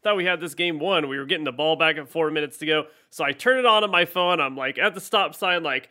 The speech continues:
hundred yards from pulling into her driveway. And I was like, "Well, there's twenty seconds. I gotta watch this." And all I thought to myself was, "This couldn't be more Bengals than right now.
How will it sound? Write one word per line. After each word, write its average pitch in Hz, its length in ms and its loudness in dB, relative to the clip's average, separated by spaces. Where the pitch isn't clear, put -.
hundred 240 400 0
yards 175 380 2
from 156 140 -8
pulling 170 280 0
into 151 160 -2
her 143 100 -2
driveway. 147 360 -2
And 143 60 -2
I 147 40 -2
was 139 100 -8
like, 131 160 -4
"Well, 135 220 -8
there's 131 160 -12
twenty 151 240 -6
seconds. 147 400 -4
I 139 40 -2
gotta 135 160 -2
watch 139 280 -4
this." 123 120 -16
And 127 100 -12
all 233 280 2
I 202 140 0
thought 175 300 -4
to 156 60 -14
myself 131 520 -12
was, 127 320 -14
"This 226 300 0
couldn't 233 360 -4
be 202 200 -4
more 165 320 0
Bengals 135 600 -4
than 143 220 -2
right 131 260 -2
now. 127 320 -8